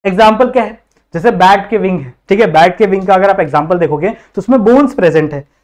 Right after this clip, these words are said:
बड़े सारे बोन्स। अभी मैंने आप लोग को बताया ना कि अगर आप बैट के विंग को देखोगे, ठीक है, बैट के पंख को देखोगे तो उसके अंदर क्या है? बड़े सारे फ-, बोन्स है। जैसे एक आपका ह्यूमरस मिल जाएगा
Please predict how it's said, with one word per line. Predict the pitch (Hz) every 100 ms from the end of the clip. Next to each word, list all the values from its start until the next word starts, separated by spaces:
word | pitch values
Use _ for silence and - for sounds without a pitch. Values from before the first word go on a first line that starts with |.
| _
बड़े | 202 240
सारे | 240 226
बोन्स। | 196 208 190
अभी | 196
मैंने | 214 196
आप | 175
लोग | 165
को | 156
बताया | 147 190
ना | 247
कि | - _ 175
अगर | 208
आप | 214 214 240 262 _ 151
बैट | 131 170 226 226
के | 226 170 196 - _ - - _ _ _ _ _ _ _ _ _ _ - -
विंग | 143 214 233 233
को | 233
देखोगे, | 180 170 196 151 147 _ -
ठीक | 202
है, | 180
बैट | 160 175 -
के | 196
पंख | 185 190 190
को | 202
देखोगे | 165 165 180 156 - _
तो | 185
उसके | -
अंदर | 214 214
क्या | 214 208
है? | 220
बड़े | 202 208
सारे | 220 208
फ-, | 196 160 151 _ _ _ -
बोन्स | 160 180 208 190
है। |
जैसे | 180 208 208 - _
एक | 185 185
आपका | 180 202
ह्यूमरस | 180 165 180 180
मिल | 185 170
जाएगा | 175 170